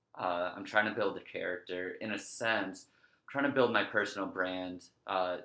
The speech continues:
turn up my personality to, you know, if it's at a nine now, I'm trying to just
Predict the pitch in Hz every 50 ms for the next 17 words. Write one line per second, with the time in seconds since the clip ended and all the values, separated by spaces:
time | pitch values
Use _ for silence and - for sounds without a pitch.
0 | - _ - - 120 113 110 107 101 101 - 98 95 90 - 95 90 87 - -
1 | 90 90 90 92 90 87 87 90 87 90 90 87 - _ - - - 90 85 78
2 | - - 95 90 87 82 80 90 90 - - - 98 95 92 92 90 - - -
3 | _ _ _ _ _ _ _ _ _ _ _ _ _ _ _ _ _ _ _ _
4 | - - 92 - - - _ _ _ _ _ _ _ _ - 120 123 131 123 120
5 | 110 104 101 98 95 92 92 92 90 90 87 90 92 95 - 101 95 95 92 90
6 | - 98 92 -